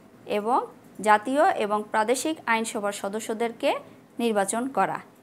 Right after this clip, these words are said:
এই দায়িত্ব পালনের পর তারা ইউনিয়ন কাউন্সিলের সদস্যে পরিণত হতে পারতেন। ইউনিয়ন কাউন্সিল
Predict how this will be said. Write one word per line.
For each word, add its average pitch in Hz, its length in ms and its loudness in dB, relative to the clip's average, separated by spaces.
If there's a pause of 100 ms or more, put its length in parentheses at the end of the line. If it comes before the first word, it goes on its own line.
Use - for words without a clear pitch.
(240)
এই 294 220 4
দায়িত্ব 285 640 0 (240)
পালনের 269 460 2
পর 214 360 2 (180)
তারা 208 400 2 (360)
ইউনিয়ন 277 440 0
কাউন্সিলের 233 540 0 (840)
সদস্যে 233 600 2 (380)
পরিণত 226 360 4
হতে 233 340 -2 (300)
পারতেন। 170 440 -2 (1400)
ইউনিয়ন 330 380 6
কাউন্সিল 302 500 2